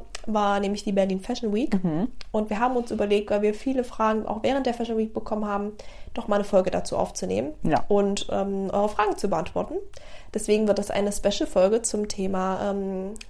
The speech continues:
Speaker 1: Berlin Fashion Week
Speaker 2: Mhm.
Speaker 1: und ob sie den Hype wert ist.
Speaker 2: Ja, ein kleiner Recap von letzte Woche.
Speaker 1: Genau, genau.
Speaker 2: Das war ja schon ein bisschen angeteasert. Wir haben ja letzte Woche das Interview mit Carina geführt.
Speaker 1: Mhm.
Speaker 2: Zwischen zwei Shows.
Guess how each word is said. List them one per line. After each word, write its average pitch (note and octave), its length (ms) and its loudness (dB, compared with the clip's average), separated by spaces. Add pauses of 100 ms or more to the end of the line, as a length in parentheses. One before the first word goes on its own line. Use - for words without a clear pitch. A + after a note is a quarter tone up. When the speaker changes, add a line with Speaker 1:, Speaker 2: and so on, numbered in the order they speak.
(280)
Speaker 1:
Berlin G3+ 240 4
Fashion A3 300 -2
Week D4 260 -4 (220)
Speaker 2:
Mhm. F#3 300 4
Speaker 1:
und G#3+ 440 2
ob G#3+ 140 -2
sie A#3 160 -2
den G#3 160 0
Hype F#3 240 -2
wert G#3+ 300 2
ist. - 220 -10
Speaker 2:
Ja, D3+ 200 10
ein - 120 -2
kleiner F#3+ 300 6
Recap D3 500 4 (140)
von D#3+ 80 -2
letzte - 220 -4
Woche. D3+ 260 -2
Speaker 1:
Genau, F#3+ 380 0 (140)
genau. G3 320 -4 (380)
Speaker 2:
Das - 120 0
war G3 80 12
ja A#3 60 12
schon A3+ 100 8
ein - 20 10
bisschen A#3 160 8
angeteasert. G#3+ 440 10
Wir F3 80 10
haben F#3 60 8
ja G3 60 10
letzte G3+ 200 8
Woche G3+ 100 8
das - 60 -8
Interview G#3+ 240 6
mit F#3+ 100 2
Carina F#3+ 320 6
geführt. B3 500 4
Speaker 1:
Mhm. G#3+ 380 -2 (500)
Speaker 2:
Zwischen G3 600 4 (160)
zwei F3+ 220 10
Shows. F#3 520 8